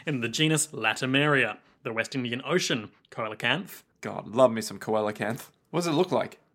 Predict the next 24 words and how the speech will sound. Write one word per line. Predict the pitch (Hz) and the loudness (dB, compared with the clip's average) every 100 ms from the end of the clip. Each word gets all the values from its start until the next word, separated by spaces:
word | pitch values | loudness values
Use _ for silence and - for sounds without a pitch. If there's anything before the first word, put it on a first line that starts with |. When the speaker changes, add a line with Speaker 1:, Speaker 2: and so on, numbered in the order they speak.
| _ | _
Speaker 2:
Oh, | 339 226 | 10 10
that's | 127 - | 10 6
a | 330 | 6
pretty | 175 123 | 6 8
happy | 120 - 110 | 6 6 2
fish. | 180 233 135 | 6 8 8
Speaker 1:
Big | |
ugly | 120 113 123 107 | 4 2 -2 -4
fish. | - 131 143 - - 494 508 | -2 0 0 -6 -6 2 10
Speaker 2:
Yeah, | 277 139 | 10 10
that's | - - | 6 2
a | |
pretty | 160 147 | 4 4
chill-ass | - - 143 127 117 | 4 6 8 8 6
dude. | - 196 453 - - _ - | 8 10 10 6 -16 _ 4
I'd | 523 | 4
have | 277 135 | 6 6
one | 139 | 4
of | 120 | 6
them | 127 123 | 4 4
in | |
a | 117 | 0
fish | 156 - | 0 2
tank. | 247 403 | 0 -2